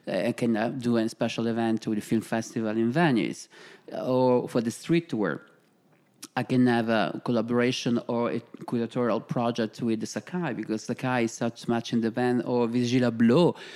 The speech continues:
Obviously, it's just a dream because I haven't talked to these people. But I think it's easy when you are, when, when you are Borsalino, because you are such an important brand. You are not just the last, uh,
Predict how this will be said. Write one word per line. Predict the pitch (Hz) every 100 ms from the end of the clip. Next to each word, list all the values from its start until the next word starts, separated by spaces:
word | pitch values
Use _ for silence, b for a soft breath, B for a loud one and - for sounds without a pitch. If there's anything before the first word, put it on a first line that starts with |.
| B B
Obviously, | 151 147 127 123 95
it's | - -
just | - 127 -
a | 117
dream | 117 175 165
because | 107 110 117
I |
haven't | 117 110 -
talked | 170 -
to | 123
these | 113 -
people. | 117 107 101 101 B B B -
But | -
I | 135
think | 131 190 175
it's | 147 - 185
easy | 196 175 175 139 - - _ -
when | 120 117
you |
are, | 120 117 110 -
when, | 104 - 76 101 107 123
when | 131 123
you | 139
are | 123
Borsalino, | 98 107 - 110 101 101 120 160
because | 120 110 -
you | 113
are | 107 101 101 - - - _
such | - 117 -
an | 104
important | 104 104 98
brand. | 98 95 135 117
You | 95
are | 98
not | 98
just | 101 -
the | -
last, | 98 101 -
uh, | -